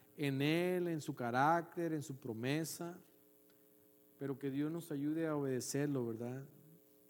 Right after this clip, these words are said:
Que Dios nos ayude, ¿verdad?, a despojarnos de esos pesos y esos pecados que nos asedian para correr libremente la carrera. ¿Qué es lo que le quieres decir a Dios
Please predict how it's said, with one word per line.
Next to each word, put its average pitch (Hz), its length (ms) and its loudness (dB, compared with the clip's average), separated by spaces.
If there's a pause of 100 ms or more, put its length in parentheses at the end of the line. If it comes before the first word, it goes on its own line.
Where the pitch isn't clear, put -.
(640)
Que 123 140 -4
Dios 139 220 2
nos 165 120 0
ayude, 147 440 2
¿verdad?, 120 500 -6 (1600)
a 131 140 2
despojarnos 151 920 2
de 135 420 4 (300)
esos 147 640 2
pesos 165 580 2
y 165 60 4
esos 156 260 -4
pecados 147 600 2
que 156 100 -2
nos 139 160 -4
asedian 139 580 0
para 123 220 -4
correr 131 460 -2
libremente 135 560 -2
la 127 100 -8
carrera. 117 500 -8 (1800)
¿Qué 147 140 0
es 156 80 4
lo 175 80 0
que 170 100 0
le 151 140 2
quieres 165 240 2
decir 175 400 -2
a 156 100 0
Dios 139 580 -2